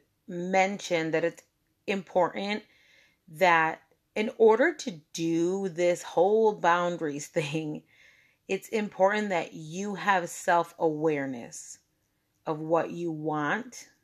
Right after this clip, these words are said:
and what you need. It's like having your own why. Some of you in the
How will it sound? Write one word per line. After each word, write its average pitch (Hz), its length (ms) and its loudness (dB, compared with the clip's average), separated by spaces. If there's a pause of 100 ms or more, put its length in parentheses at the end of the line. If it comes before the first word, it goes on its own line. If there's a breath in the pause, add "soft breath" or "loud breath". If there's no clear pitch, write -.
(140)
and 165 140 -8
what 160 140 -2
you 160 140 -6
need. 151 440 -8 (1300)
It's 165 220 -6
like 160 360 -2 (180)
having 180 360 -2
your 165 220 -2
own 156 420 -4
why. 135 500 -2 (2000 loud breath)
Some 185 340 -4
of 170 160 0
you 170 340 -2
in 165 160 -4
the 147 380 0